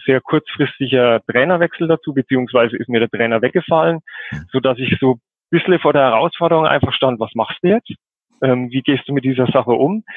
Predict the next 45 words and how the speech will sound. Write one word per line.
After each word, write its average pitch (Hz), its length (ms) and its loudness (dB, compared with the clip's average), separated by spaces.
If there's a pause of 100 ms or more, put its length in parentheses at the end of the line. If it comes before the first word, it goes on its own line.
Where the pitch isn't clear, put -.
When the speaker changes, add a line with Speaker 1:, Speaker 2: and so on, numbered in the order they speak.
(520)
Speaker 1:
Denn 135 220 0
während 135 260 2
ich 151 120 -2
einen 135 160 -6
Trainer 143 500 0
hab 185 160 0
oder 139 200 0
einen 127 120 -2
Trainingsplan, 151 880 0 (240)
verlasse 127 320 0
ich 131 60 -2
mich 131 140 -6
zu 127 140 -2
hundert 139 220 0
Prozent 127 340 -2
auf 123 120 0
den 123 140 -2
Trainer 117 280 0
und 117 80 -4
den 113 100 -4
Trainingsplan. 110 560 -4
Da 117 60 -2
muss 147 160 0
ich 139 100 0
nicht 131 160 0
nachdenken. 110 580 -2 (320)
Speaker 2:
Ja. - 140 -8 (160)
Speaker 1:
Ähm, 120 400 0 (440)
ich 127 100 -4
mache 131 200 0
den, 131 220 0
den, 123 280 0
den 123 180 -2
Trainingsplan 202 640 0 (300)
und 139 140 -2
wenn 135 120 2
ich 131 180 -2
den 127 300 0
zu, 117 360 0
ich - 120 -16
sage 107 180 -2
jetzt - 100 -8
mal 113 220 0
neunzig, 135 580 0
neunundneunzig 139 520 0